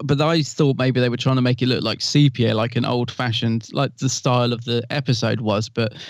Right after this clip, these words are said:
I don't know. It is, I think it is intentional. I, I, when I say they didn't have to use cameras, I'm, I'm being flippant. Um, I don't think it is that, but I think it is intentional. But yeah, it's an artistic style. You know, it's, um,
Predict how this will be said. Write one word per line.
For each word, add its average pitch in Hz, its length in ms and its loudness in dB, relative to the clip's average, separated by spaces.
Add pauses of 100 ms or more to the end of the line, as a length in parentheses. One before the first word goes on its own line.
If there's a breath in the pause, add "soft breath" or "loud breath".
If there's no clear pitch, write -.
(220 loud breath)
I 131 80 2
don't 160 240 2
know. 117 340 2
It 160 180 0
is, 175 180 2
I - 120 0
think 214 240 0
it - 60 -2
is 156 160 2
intentional. 139 520 0
I, 123 120 2 (140)
I, 131 140 2
when 139 200 2
I 135 60 4
say 127 180 0
they 120 120 0
didn't 107 180 -2
have 107 100 -2
to 110 80 -4
use 107 140 -2
cameras, 107 320 0
I'm, 110 180 2 (580 loud breath)
I'm 120 120 2
being 123 180 2
flippant. 123 500 2 (120)
Um, 113 160 0
I 131 80 0
don't 139 280 0
think 123 220 -2
it - 100 -6
is 135 200 0
that, 71 300 -4
but 101 120 -6
I 139 60 2
think 131 220 2
it - 60 0
is 113 140 0
intentional. 123 560 2
But 117 240 -2 (460 loud breath)
yeah, 156 220 2
it's 117 140 -4
an 156 120 4
artistic 156 520 0
style. 123 520 0 (260)
You 135 160 4
know, 127 180 2
it's, - 380 -4
um, 127 360 2